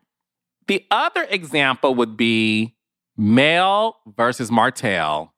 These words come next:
on Love and Marriage Huntsville. The difference with that is this. They started off on the show as a couple, a married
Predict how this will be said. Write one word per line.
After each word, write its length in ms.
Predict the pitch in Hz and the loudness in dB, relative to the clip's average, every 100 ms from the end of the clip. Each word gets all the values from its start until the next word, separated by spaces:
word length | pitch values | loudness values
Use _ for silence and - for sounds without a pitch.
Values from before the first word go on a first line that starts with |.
| _ - | _ 0
on 200 | 113 107 | 0 2
Love 180 | 110 | 0
and 100 | 120 | 2
Marriage 340 | 113 113 120 - | 0 0 0 -2
Huntsville. 760 | - 95 - - - - - _ _ _ - | -4 -4 -6 -10 -10 -14 -20 _ _ _ -2
The 160 | 170 | 0
difference 560 | 147 127 220 466 403 359 | 0 0 0 2 -2 0
with 240 | 233 202 | -2 -2
that 240 | 214 196 196 | 0 0 0
is 160 | 147 120 | -6 -6
this. 420 | 127 101 - - _ _ _ _ - - | -6 -6 -10 -20 _ _ _ _ -6 -2
They 260 | 226 294 | 0 0
started 460 | 269 - 285 277 - - | -2 -2 0 0 -4 0
off 260 | 196 202 196 | 0 0 0
on 140 | 185 180 | -2 -2
the 100 | 175 | -4
show 280 | - 165 - | 0 0 2
as 160 | 139 131 | 0 0
a 80 | 120 | -2
couple, 720 | - 165 131 - 80 - _ _ _ | 0 0 -2 -4 -12 -14 _ _ _
a 120 | 185 175 | 0 2
married 1300 | 165 180 202 220 269 285 269 214 180 160 139 135 | 0 2 2 2 0 0 -2 -2 -2 -2 -4 -8